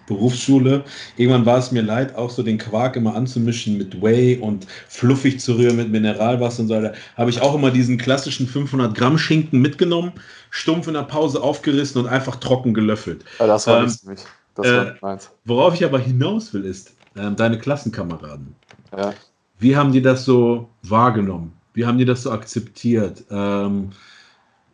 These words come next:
Speaker 1: generell einfach so, ich, ich, ich hab das auch immer wieder in deinen Videos gesehen, das war immer so voll harmonisch und so. Du
Speaker 2: Ja,
Speaker 1: hast da
Speaker 2: die
Speaker 1: auch so,
Speaker 2: letzten
Speaker 1: so ein,
Speaker 2: zwei Jahre
Speaker 1: so
Speaker 2: war das auch echt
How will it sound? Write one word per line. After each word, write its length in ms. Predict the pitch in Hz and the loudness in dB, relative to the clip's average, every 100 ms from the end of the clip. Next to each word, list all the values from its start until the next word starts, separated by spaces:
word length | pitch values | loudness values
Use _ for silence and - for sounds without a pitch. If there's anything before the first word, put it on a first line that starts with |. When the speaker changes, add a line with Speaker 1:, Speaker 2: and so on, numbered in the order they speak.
| _ - | _ -6
Speaker 1:
generell 600 | - 151 175 165 185 180 | 0 2 2 4 4 4
einfach 300 | 139 156 156 | 0 -4 -4
so, 200 | 123 156 | -2 -2
ich, 300 | 135 - - | -2 -6 -4
ich, 280 | 127 117 - | -2 -2 -6
ich 140 | 127 135 | -4 -4
hab 120 | - | -4
das 200 | 127 - | -6 -2
auch 320 | 117 127 - | -2 -2 -2
immer 240 | 127 131 | -2 0
wieder 160 | 127 131 | 2 2
in 100 | 123 | 2
deinen 180 | 120 113 | 2 2
Videos 340 | 123 131 117 | 4 2 2
gesehen, 500 | - 98 117 139 139 139 | -2 0 2 2 0 -4
das 200 | 104 113 | -4 0
war 100 | 117 | 0
immer 200 | 117 104 | 0 -2
so 80 | |
voll 260 | 110 - 117 | -4 -2 -2
harmonisch 600 | 113 101 107 139 156 - | 0 0 0 0 -4 -6
und 120 | 147 | -6
so. 320 | 143 139 147 87 - - - | -2 -2 -2 -8 -20 -20 -8
Du 60 | 104 | 2
Speaker 2:
Ja, 100 | 110 | 4
Speaker 1:
hast 140 | 113 | 4
da 60 | 120 | 2
Speaker 2:
die 40 | |
Speaker 1:
auch 100 | 127 | 0
so, 180 | 110 123 | 2 2
Speaker 2:
letzten 60 | 113 | 2
Speaker 1:
so 60 | 123 | 2
ein, 40 | |
Speaker 2:
zwei 160 | 120 117 | 4 4
Jahre 260 | 113 120 | 4 2
Speaker 1:
so 60 | 113 | -2
Speaker 2:
war 60 | |
das 120 | 113 117 | -4 -6
auch 120 | 113 | -10
echt 340 | 113 - _ | -12 -16 _